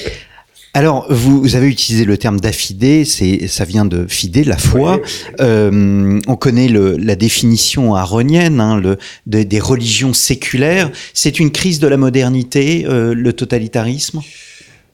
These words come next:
Speaker 1: Oui, incontestablement, c'est une crise de la modernité, parce que
Speaker 2: D'un
Speaker 1: c'est
Speaker 2: monde sans Dieu, d'un
Speaker 1: Oui,
Speaker 2: monde qui refuse
Speaker 1: oui, oui.
Speaker 2: Dieu.
Speaker 1: Non, mais ça, euh, ça, c'est quand même très clair. Alors, chez les bolcheviks, c'est très clair. Et chez Marx,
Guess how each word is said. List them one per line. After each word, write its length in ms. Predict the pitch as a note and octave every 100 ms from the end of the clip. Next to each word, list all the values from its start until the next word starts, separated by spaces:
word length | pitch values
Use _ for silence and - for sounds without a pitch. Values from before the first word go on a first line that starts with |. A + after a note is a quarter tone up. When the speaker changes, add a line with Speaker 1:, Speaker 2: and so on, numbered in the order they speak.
| -
Speaker 1:
Oui, 320 | D#3 G#3 G3+
incontestablement, 880 | C3 - - C3 - F3+ G3 G#3+ A#3
c'est 160 | D3+ A#2+
une 80 |
crise 200 | A2 C#3+
de 40 | C#3
la 60 |
modernité, 560 | A#2+ A#2+ B2 B2+ D#3 A#3+
parce 200 | F#3 -
que 80 | C#3
Speaker 2:
D'un 60 |
Speaker 1:
c'est 100 | C3+
Speaker 2:
monde 140 | D3 D3
sans 240 | - D#3
Dieu, 340 | C#3 C3+ D3 D#3+ - _ _ _ -
d'un 120 | C3
Speaker 1:
Oui, 120 | F3
Speaker 2:
monde 80 | B2+
qui 140 | -
refuse 420 | C#3 D3 C#3+ B2 B2
Speaker 1:
oui, 60 |
oui. 60 | A#2
Speaker 2:
Dieu. 260 | A#2 B2 -
Speaker 1:
Non, 80 | -
mais 80 | A2
ça, 340 | - D3+ D3+ F#2+
euh, 140 | - - _
ça, 220 | - D3
c'est 160 | A2+ A2+
quand 140 | A2+
même 160 | G#2+ G#2
très 160 | -
clair. 280 | A2 E3 F#2+ -
Alors, 180 | G2+ -
chez 200 | - -
les 100 | C#3
bolcheviks, 500 | A#2 A2+ - A2 C#3
c'est 120 | -
très 160 | G2 B2
clair. 300 | - G#2 E2 _ -
Et 80 | -
chez 160 | -
Marx, 400 | D3 D#3+ - -